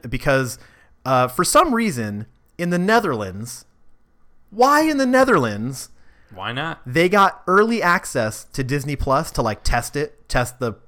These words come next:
Speaker 1: software, test how it works, and all this kind of, they didn't get any new shows, but they got a lot of, they just got a lot of the legacy content that's gonna be on there. So they,
Speaker 2: Cool.
Speaker 1: so,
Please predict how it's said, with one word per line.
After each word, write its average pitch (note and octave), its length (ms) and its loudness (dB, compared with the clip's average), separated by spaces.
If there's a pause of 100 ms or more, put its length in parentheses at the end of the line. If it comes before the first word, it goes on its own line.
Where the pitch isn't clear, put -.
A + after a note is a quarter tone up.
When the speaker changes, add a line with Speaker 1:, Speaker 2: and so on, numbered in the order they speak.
(140)
Speaker 1:
software, A2+ 680 0
test - 320 -6
how A2+ 200 2
it G2 60 -6
works, G#2+ 360 -8
and G#2+ 80 -10
all G#2+ 60 -10
this G#2 80 -14
kind A#2 120 -12
of, - 60 -20 (120)
they D#3+ 60 -4
didn't F#3+ 80 0
get G#3 120 4
any D#3+ 100 -2
new E3 180 0
shows, A#2 640 0 (340)
but B2+ 100 -8
they C3 80 -2
got B2+ 140 -2
a A#2+ 60 0
lot B2 240 2
of, A2+ 260 -6 (300)
they B2+ 120 -6
just A#2+ 140 -8
got B2+ 140 2
a - 20 2
lot A2+ 160 2
of G#2 60 -6
the G#2 120 -8
legacy A2+ 360 -6
content G#2 400 -8
that's G2 100 -12
gonna G2 140 -14
be G2 100 -12
on G2 80 -12
there. F#2+ 100 -12
So G#2+ 180 -8
they, G2+ 140 -12
Speaker 2:
Cool. A2+ 260 -6
Speaker 1:
so, - 40 -18